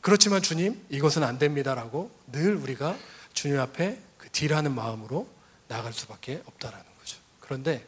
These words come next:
여러분, 어떠한 것도 주님보다 우선순위가 되면 안 되고, 또 어떠한 것보다도, 또 주님보다 어떠한 것보다 더 사랑하면 안 된다는 것을 여러분, 우리가 오늘 다시 한번 그것들을 돌이키고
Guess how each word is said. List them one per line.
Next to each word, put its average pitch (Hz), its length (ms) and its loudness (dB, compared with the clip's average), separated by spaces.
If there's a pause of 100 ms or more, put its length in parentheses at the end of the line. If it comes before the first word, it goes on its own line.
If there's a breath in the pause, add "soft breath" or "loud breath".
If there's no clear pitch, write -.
(420 loud breath)
여러분, 135 220 0
어떠한 185 340 4
것도 165 240 0
주님보다 139 440 0
우선순위가 127 720 -2 (420)
되면 135 240 -2
안 113 100 -6
되고, 123 420 -4 (440 loud breath)
또 107 100 -10
어떠한 160 300 0
것보다도, 147 600 -2 (460 soft breath)
또 127 160 -10
주님보다 156 640 0
어떠한 147 340 0
것보다 143 300 -2
더 135 180 -8
사랑하면 165 420 -4
안 113 120 -10
된다는 120 400 -6
것을 123 260 -8
여러분, 117 360 -12
우리가 117 180 -8
오늘 123 180 -4
다시 117 260 0
한번 127 320 -6 (800 loud breath)
그것들을 131 500 -4 (220)
돌이키고 139 640 -4